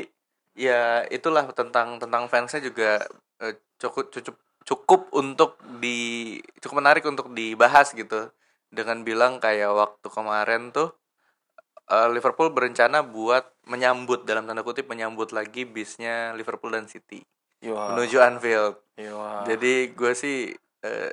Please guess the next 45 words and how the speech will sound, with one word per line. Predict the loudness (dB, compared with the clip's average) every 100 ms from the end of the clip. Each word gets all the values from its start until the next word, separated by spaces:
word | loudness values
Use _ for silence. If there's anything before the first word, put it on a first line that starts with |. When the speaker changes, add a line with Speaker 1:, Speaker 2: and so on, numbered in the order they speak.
| -2
Speaker 1:
berharap | 6 10 10 8
ya | 4
nggak | 2 2
ada | 2
anarkis, | 0 -2 -6
tapi | -2 -2 0
ya | -2
benar-benar | -2 -6 -6 -6 -4
yang | -4 -6 -10 -20 _
Speaker 2:
Nggak | 0 2
ada | 6 8
Speaker 1:
hostile, | 8 10 10 10
Speaker 2:
anarkis. | 8 2
Speaker 1:
iya, | 4 6
hostile | 6 6 6 4 4 0 -2
a-, | 2 0 0
atmosphere | 2 4 4 4 0
gitu. | -2 -4 -6 4
Speaker 2:
Ya | 6
nggak | 8 8
usah | 8 2
anarkis | 2 -4 -6 -8
lah, | -4 -2 -4 -4
jangan | 2 2
pakai | 0 -2 4
batu | 6 6 4 0
aja | 0 0
lah, | -2
Speaker 1:
Mm-mm. | 0
Speaker 2:
ganti | -2 -2 -4
tomat, | 0 -2 -2 -2 -2 -2 -4
apa-apa | -10 -10 -8
nggak | -4 -4
apa-apa | -4 -4 0
lah | 2 2
menurut | -2 -4 -6 -8
gue. | -10 -12 -10 -10 -8 -12 -4
Lu | 4
jangan | 6 6 8
terlalu | 10 10 10
ini, | 2
kita | -8 0 4
harus | 4 2 -4 -8 -10 -12 -16 _ _
Speaker 1:
Harus | -4 -2 2
Speaker 2:
brutal. | 2 4 4 2